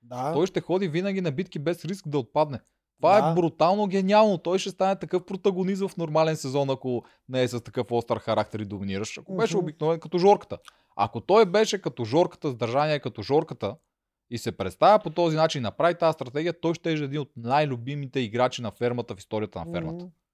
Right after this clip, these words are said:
Speaker 1: Като
Speaker 2: И
Speaker 1: кажа, Жорката,
Speaker 2: стратегията
Speaker 1: за
Speaker 2: му е
Speaker 1: мен
Speaker 2: страхотна.
Speaker 1: Жорката е победителя на този сезон. Докопали са до финала,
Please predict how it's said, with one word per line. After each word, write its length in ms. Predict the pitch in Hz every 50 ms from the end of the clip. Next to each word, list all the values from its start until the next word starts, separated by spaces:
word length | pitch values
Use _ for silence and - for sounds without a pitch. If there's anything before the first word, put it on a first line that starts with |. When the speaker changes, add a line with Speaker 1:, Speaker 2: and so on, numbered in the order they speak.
| _ _ _ _ _ _ _ _ _ -
Speaker 1:
Като 140 | 196 185 -
Speaker 2:
И 40 |
Speaker 1:
кажа, 120 | - 254 233
Жорката, 100 | 190 160
Speaker 2:
стратегията 380 | - 220 220 - 120 127 233 208
Speaker 1:
за 60 | - -
Speaker 2:
му 40 | -
е 20 |
Speaker 1:
мен 80 | - -
Speaker 2:
страхотна. 220 | - 123 - 208
Speaker 1:
Жорката 240 | - - - - 202
е 60 | 190
победителя 600 | - - 175 170 170 160 151 151 - 160 151 143 139
на 100 | 131 120
този 220 | - 139 127 -
сезон. 260 | - 135 131 127 120 120 _ _ -
Докопали 520 | 165 165 165 - 220 190 - 185 160 151
са 140 | - - 160
до 100 | 143 131
финала, 640 | - 165 160 160 160 151 147 151 151 151 151 151